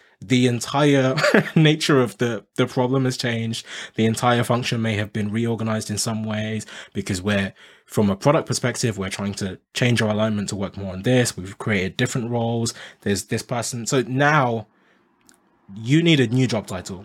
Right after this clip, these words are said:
because your old job title isn't even necessarily the same thing. We have these other job titles and, uh, yeah, I think it, there's a really interesting problem there. And I actually see that not just where I am, but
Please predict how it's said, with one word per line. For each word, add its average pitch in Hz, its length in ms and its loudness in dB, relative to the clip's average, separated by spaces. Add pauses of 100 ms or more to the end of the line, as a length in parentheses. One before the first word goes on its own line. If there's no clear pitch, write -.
because 104 680 -6 (160)
your 117 240 0
old 147 200 4
job 131 180 0
title 113 420 -4
isn't 120 360 -6
even 113 580 -4
necessarily 117 640 -4 (220)
the 123 100 -2
same 127 260 2
thing. 127 440 -2 (380)
We 110 120 -2
have 117 220 2
these 113 180 0
other 135 200 2
job 127 200 2
titles 113 540 -4
and, 101 200 -4 (720)
uh, 120 120 -10
yeah, 120 360 0
I 123 60 -2
think 120 260 -2
it, 123 140 -4
there's 123 160 4
a 120 60 0
really 117 380 2 (340)
interesting 117 520 0
problem 104 420 -4
there. 95 360 -4 (220)
And 117 140 4
I 117 80 4
actually 110 300 0
see 117 200 0
that 104 300 -4
not 131 180 0
just - 440 -2
where 143 180 4
I 170 60 4
am, 170 180 4
but 117 220 -2